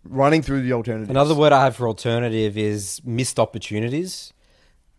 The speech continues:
Speaker 2: A lot of what you'll find in your games, the missed opportunities, especially the higher elo you go, the mistakes are the missed opportunities. It's not just the deaths.
Speaker 1: Well, I would say from D two on,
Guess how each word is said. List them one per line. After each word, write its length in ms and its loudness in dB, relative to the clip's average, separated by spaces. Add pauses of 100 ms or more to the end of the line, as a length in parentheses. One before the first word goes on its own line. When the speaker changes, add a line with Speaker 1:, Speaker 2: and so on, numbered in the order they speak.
Speaker 2:
A 60 0
lot 380 6
of 500 0
what 240 0
you'll 300 -2
find 400 -2
in 60 -4
your 100 -4
games, 240 -4
the 80 -8
missed 280 -6
opportunities, 400 -6
especially 420 -4
the 100 0
higher 260 2
elo 140 -2
you 180 -4
go, 240 0
the 140 -6
mistakes 560 -6
are 20 -10
the 80 -6
missed 260 -8
opportunities. 640 -8
It's 140 -10
not 160 -4
just 160 -12
the 80 -10
deaths. 320 -10
Speaker 1:
Well, 140 0
I 80 4
would 160 0
say 300 4
from 340 -6
D 260 -2
two 380 -6
on, 240 -6